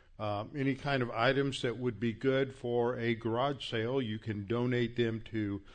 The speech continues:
uh, Camporete, and then that's sold for, uh, in order to provide funds for the transportation of the kids up to, uh, up to, uh,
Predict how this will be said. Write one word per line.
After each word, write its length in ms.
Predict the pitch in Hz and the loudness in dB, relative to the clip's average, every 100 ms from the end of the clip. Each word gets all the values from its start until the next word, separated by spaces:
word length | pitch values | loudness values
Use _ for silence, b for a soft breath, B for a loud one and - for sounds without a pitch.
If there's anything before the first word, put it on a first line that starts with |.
| B B B 95 | B B B -6
uh, 100 | 95 | -4
Camporete, 1120 | 123 127 117 117 147 151 156 147 143 135 156 | 2 2 4 4 6 6 6 8 8 6 2
and 220 | 131 117 | 0 0
then 140 | 120 120 | 0 0
that's 240 | 123 120 | 0 0
sold 480 | - 127 123 123 123 | 0 0 2 0 -2
for, 440 | 123 113 113 107 B B B B | 0 2 2 0 B B B B
uh, 220 | 101 104 110 | 0 0 2
in 60 | |
order 180 | 123 117 | 0 0
to 80 | 110 | -2
provide 540 | 120 117 113 117 117 | -2 2 4 4 2
funds 400 | - 135 139 131 | -2 -2 0 -4
for 220 | - 117 | -4 -4
the 60 | 113 | -4
transportation 1040 | - 123 117 - 113 123 117 110 113 113 - | -2 -4 -4 -6 -8 -2 -2 -2 -6 -6 -6
of 220 | 104 104 98 | -8 -6 -8
the 60 | |
kids 460 | - 113 107 101 - | -8 -4 -4 -4 -6
up 220 | 104 - | -8 -8
to, 320 | - 101 95 | -8 -8 -8
uh, 960 | 90 90 - - - - - - - 98 | -10 -12 -16 -20 -20 -20 -20 -20 -12 -12
up 160 | - | -12
to, 320 | - 104 95 - | -8 -8 -6 -10
uh, 240 | 92 87 | -12 -12